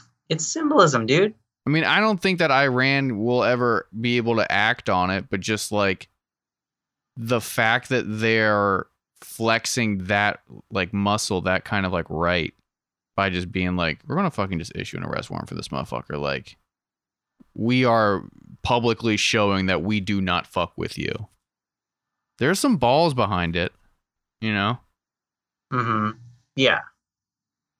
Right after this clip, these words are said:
Speaker 2: I mean, that's kinda like, what, two steps under, like, declaring war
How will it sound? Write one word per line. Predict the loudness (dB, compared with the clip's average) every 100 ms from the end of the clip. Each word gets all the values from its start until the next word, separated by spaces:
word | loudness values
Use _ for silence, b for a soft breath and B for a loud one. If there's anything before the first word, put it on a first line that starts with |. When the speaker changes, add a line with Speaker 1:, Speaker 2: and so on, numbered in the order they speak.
| -6
Speaker 2:
I |
mean, | -2
that's | -2 -2
kinda | -2 0 2
like, | 2 0 -2 -6
what, | 0 0 -2
two | -4 0 0
steps | 0 0 0 -2
under, | -2 0 0 2
like, | 0 -2
declaring | -4 0 0 2 2 0
war | 0 2 0